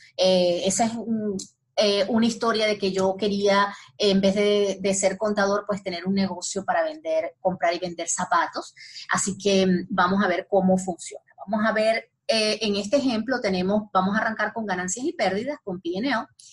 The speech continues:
Eh, vendimos tres mil dólares de zapatos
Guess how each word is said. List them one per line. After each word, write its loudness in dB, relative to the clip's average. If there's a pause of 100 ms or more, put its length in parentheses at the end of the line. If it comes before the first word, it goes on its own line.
(400)
Eh, 4
vendimos 2
tres -2
mil 0
dólares 0
de -6
zapatos -2